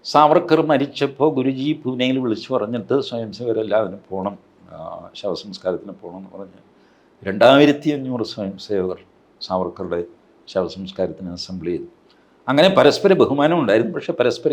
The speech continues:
ഇൻവോൾവ്മെന്റ് ഉണ്ടായിരുന്നില്ല. കാരണം രണ്ടുപേരും രണ്ട് വഴിക്കാണ്, അത് രണ്ടുപേർക്കും തീർച്ചയായിരുന്നു. അപ്പോൾ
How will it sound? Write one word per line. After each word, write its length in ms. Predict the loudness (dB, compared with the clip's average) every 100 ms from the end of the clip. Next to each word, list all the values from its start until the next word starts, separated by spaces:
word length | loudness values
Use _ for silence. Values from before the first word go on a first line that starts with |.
| -2
ഇൻവോൾവ്മെന്റ് 560 | 0 6 6 6 2 2
ഉണ്ടായിരുന്നില്ല. 500 | 0 -6 -12 -16 -20 -20 _ _ _ _ _ 0
കാരണം 260 | 4 4 4 2
രണ്ടുപേരും 360 | 4 4 4 2
രണ്ട് 160 | 2 4
വഴിക്കാണ്, 580 | 4 4 2 0 0 -2
അത് 100 | -2 0
രണ്ടുപേർക്കും 480 | 0 2 2 2 -4 -10 _ _ _ _ 0
തീർച്ചയായിരുന്നു. 600 | 0 -2 -8 -10 -14 _ _ _ _ _ _ _ _ _ _ _ _
അപ്പോൾ 140 | -4